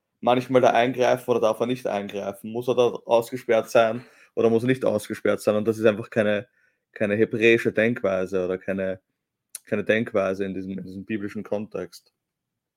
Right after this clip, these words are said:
Was mich zu einer Frage bringt, <laughs> nach einem kurzen Monolog von mir,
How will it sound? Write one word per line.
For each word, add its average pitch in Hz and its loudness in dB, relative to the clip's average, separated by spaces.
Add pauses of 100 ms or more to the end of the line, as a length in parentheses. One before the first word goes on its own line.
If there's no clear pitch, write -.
(2500)
Was 123 -2
mich 151 -4
zu - 2
einer 123 6
Frage 123 4
bringt, 120 -6
<laughs> - -2
nach 127 -2
einem 143 6
kurzen 160 6
Monolog 135 4
von 120 -6
mir, 131 0